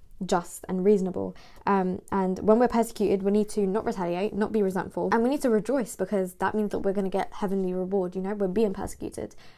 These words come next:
Um, and that, there, there's been much proof in here that whenever you are persecuted for your faith, whenever you're persecuted because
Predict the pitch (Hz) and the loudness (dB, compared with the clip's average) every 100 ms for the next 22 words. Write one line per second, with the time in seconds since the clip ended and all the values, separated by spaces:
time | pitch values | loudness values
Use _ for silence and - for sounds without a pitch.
0 | - - 190 - 190 196 214 - - - | -8 -4 -4 -4 -2 0 0 -2 -16 -18
1 | 196 180 185 - - 190 185 185 180 190 | -4 -2 -2 -8 -2 -2 2 2 2 2
2 | 208 - - 190 185 196 180 185 185 185 | 2 2 -2 -2 -2 -4 -4 -6 -4 -6
3 | - - - - 190 202 220 220 214 220 | -8 -20 -14 -2 2 2 2 -2 -2 -4
4 | 208 190 202 208 196 - 202 202 190 185 | -2 0 0 -2 -8 -8 -10 -6 -6 -4
5 | 190 196 190 196 190 190 208 - 208 196 | -6 -8 -6 -4 -6 -6 -12 -10 -10 -8
6 | 196 - 185 190 | -10 -6 -6 -8